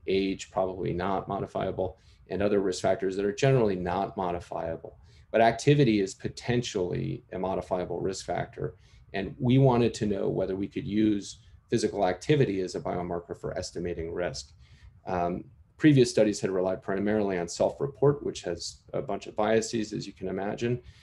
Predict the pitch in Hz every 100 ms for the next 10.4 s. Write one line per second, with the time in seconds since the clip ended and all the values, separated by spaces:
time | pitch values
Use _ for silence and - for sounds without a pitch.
0 | _ - - 104 95 92 113 110 101 98
1 | - 107 98 101 104 104 95 - 90 87
2 | 87 87 104 95 87 78 - - - 90
3 | 92 87 87 87 87 - 82 - 87 87
4 | 85 - _ _ _ _ _ _ _ _
5 | - - - 139 - _ 95 90 85 -
6 | - 117 - 85 82 - 82 78 76 -
7 | - - _ - - - _ - 117 107
8 | 104 - - 123 117 - 139 143 117 113
9 | 113 113 110 120 113 113 110 110 120 113
10 | 117 107 104